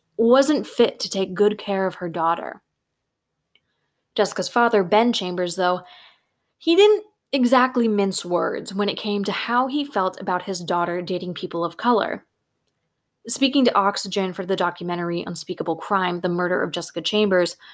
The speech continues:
Ben said he doesn't, quote, "believe in mixed relationships."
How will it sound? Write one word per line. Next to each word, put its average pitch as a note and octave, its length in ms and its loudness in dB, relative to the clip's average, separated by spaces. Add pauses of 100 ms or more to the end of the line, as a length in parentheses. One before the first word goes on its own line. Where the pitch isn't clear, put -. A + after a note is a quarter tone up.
(440)
Ben D4+ 320 4
said G3+ 400 4 (180)
he D#4+ 220 4
doesn't, D4 340 2
quote, G#3+ 340 6 (520)
"believe D4+ 760 2 (260)
in G3 220 0
mixed - 360 -8
relationships." - 920 -4